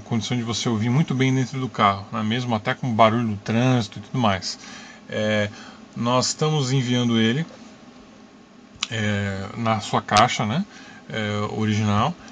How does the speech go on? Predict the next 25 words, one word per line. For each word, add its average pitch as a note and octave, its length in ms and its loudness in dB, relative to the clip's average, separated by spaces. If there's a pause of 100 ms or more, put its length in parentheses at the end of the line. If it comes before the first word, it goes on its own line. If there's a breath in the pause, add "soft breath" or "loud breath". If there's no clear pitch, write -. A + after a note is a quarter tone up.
(260 loud breath)
Ele A#2 180 2
pode, A#2 440 2 (100)
ele A#2+ 140 -4
vai A2+ 260 2
também A2+ 420 0
com, A2 600 -2
é, G#2+ 1300 0
um A2+ 60 0
cabo, A2+ 400 8 (120)
o A2 320 0
cabo G#2+ 220 0
U - 20 2
S - 160 -2
B, C3 140 2
o C3+ 60 4
eliminador A2 400 0
de G2+ 60 -4
bateria, B2 500 0 (500 loud breath)
que - 80 -14
você A2+ 220 -4
liga A2+ 160 0
no, G#2+ 100 2
no A2 220 -2
carro, D#3+ 400 6
né? D3 200 -4